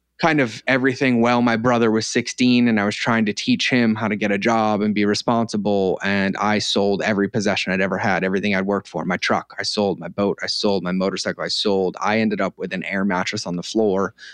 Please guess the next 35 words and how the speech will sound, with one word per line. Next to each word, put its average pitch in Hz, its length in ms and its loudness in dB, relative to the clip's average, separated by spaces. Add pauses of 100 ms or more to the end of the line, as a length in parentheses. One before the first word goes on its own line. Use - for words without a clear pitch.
(180)
because 98 240 -2
everything 98 320 0
else 95 200 -2
I 85 100 -2
did 87 440 -4
went - 180 -8
towards 85 300 -2
taking 90 260 -10
care 90 160 -8
of 85 60 -6
my 85 100 -12
father. 95 540 -2 (320)
I 104 220 2
took 117 180 -2
care 123 140 2
of 110 60 -2
him - 20 -16
for 120 100 -4
six - 260 -2
months. 110 280 0
They 95 120 0
flew 120 200 0
me 117 100 4
back 101 220 0
to 101 80 -4
Hawaii. 98 340 0
I 87 40 0
went 101 180 0
back 95 140 0
to - 100 -4
work. 92 440 -2
And 98 200 0
then 90 280 0
my 92 140 -2
father 92 640 -2